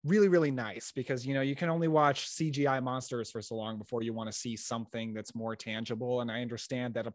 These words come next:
practical crocodile is not very feasible. I mean, they did it in Alligator in nineteen eighty, but that effect has a real charm to it,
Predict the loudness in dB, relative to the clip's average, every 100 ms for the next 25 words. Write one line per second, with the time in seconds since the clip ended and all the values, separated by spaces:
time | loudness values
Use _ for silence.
0 | -8 -4 -4 -2 -6 -2 -2 2 2 4
1 | 4 4 6 6 4 2 2 4 4 0
2 | _ 2 2 4 0 0 0 0 2 4
3 | 4 2 0 0 2 2 0 -4 -4 -4
4 | -4 -6 -6 -8 -10 -14 -10 0 2 4
5 | 2 2 0 -2 _ -20 -20 _ _ _
6 | 8 8 6 4 4 4 2 2 0 0
7 | 0 4 6 6 4 0 0 -2